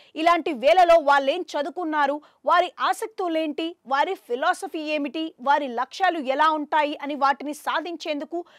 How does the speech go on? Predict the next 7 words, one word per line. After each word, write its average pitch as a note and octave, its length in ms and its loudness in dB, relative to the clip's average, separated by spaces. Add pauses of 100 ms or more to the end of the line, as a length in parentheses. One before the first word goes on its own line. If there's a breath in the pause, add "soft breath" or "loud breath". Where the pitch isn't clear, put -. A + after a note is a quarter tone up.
(140 soft breath)
వారి F#4 200 4
కార్యాచరణ F4+ 760 0
ఎలా C#4+ 360 0
ఉంటుంది D#4+ 480 -4
లాంటి C#4 400 0
అంశాలు D4 420 -4
ఉంటాయి. A#3+ 460 -6